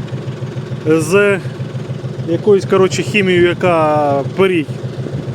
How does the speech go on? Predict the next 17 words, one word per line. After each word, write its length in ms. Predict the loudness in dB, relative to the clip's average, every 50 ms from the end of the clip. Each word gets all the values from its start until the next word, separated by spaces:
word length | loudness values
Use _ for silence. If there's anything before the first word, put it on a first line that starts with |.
| -8 -6 0
випалює. 560 | 0 0 2 2 2 2 4 4 4 4 4
Зараз 280 | 4 4 2 2 2 0 2
поїдемо 380 | 4 4 4 6 4 2 0 0
на 80 | -2
поле, 340 | 0 2 2 2 4 4 2
будемо 320 | 2 2 2 2 4 2 2
його 160 | 2 2 2
тарабанити. 600 | 2 0 0 2 2 2 2 2 0 -2 -4 -4 -4 -6 -8 -8 -8 -8 -6 -8 -6 -2 0
Два 220 | 2 4 6 4
оприскувателя, 840 | 4 4 4 4 4 4 4 2 2 4 4 4 4 4 4 4 4
дві 200 | 4 4 4 4
маски, 520 | 4 4 4 4 2 0 0 0 0 0 0 -4 -6 -6 -6 -6 -6 -6 -8 -6 -6 -6 -6 -6 -6 -6 -6 -8 -8 -8 -8 -8 -2
чотири 360 | -2 0 2 4 4 4 2 2
чобота, 600 | 4 4 4 4 4 2 0 2 2 0 0 -2 -4 -6 -6 -6 -8 -6 -6 -6 -6 -8 -8 -8 -8 -8 -8 -8 -8 -8 -8 -6 -4 -2
дві 180 | 2 2 2 2
курточки. 640 | 4 4 4 4 4 0 -4 -4 -4 -6 -6 -6 -6 -6 -8 -8 -10 -8 -8 -10 -8 -8 -10 -10 -10 -10 -10 -10 -10 -10 -10 -10 -10 -10 -10 -10 -10 -10 -10 -10 -10 -10 -10 -10 -10 -10 -10 -10 -10 -10 -10 -10 -10 -10 -10 -10 -10 -10 -10 -10 -10 -10 -10 -12 -10 -10 -10 -10 -10 -10 -10 -10 -12 -10 -10 -12 -10 -10 -10 -10 -10 -10 -10 -10 -10 -10 -10 -10 -10 -10 -10 -10 -10 -10 -10 -10 -10 -10 -10 -10 -10 -10 -10 -10 -10 -10 -10 -10 -10 -10 -10 -10 -10 -8 -6
Шепче. 600 | -2 2 2 4 4 2 0 0 -4 -4 -4 -4